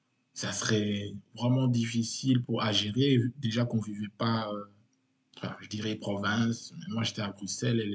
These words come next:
était à Wavre. Et on voulait pas, euh, commencer à, à faire un peu de n'importe quoi à cause de l'amour, éviter les cours, euh, ou, euh, être distrait parce que elle m'a pas dit ceci, parce qu'elle n'a pas fait cela. Vraiment, on voulait pas de tout ça.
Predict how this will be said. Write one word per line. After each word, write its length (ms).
était 120
à 100
Wavre. 500
Et 180
on 100
voulait 280
pas, 500
euh, 20
commencer 600
à, 280
à 60
faire 160
un 80
peu 120
de 60
n'importe 480
quoi 240
à 60
cause 220
de 100
l'amour, 600
éviter 320
les 220
cours, 440
euh, 200
ou, 300
euh, 380
être 240
distrait 840
parce 220
que 440
elle 200
m'a 140
pas 180
dit 160
ceci, 440
parce 120
qu'elle 140
n'a 80
pas 160
fait 140
cela. 540
Vraiment, 220
on 80
voulait 240
pas 300
de 180
tout 200
ça. 280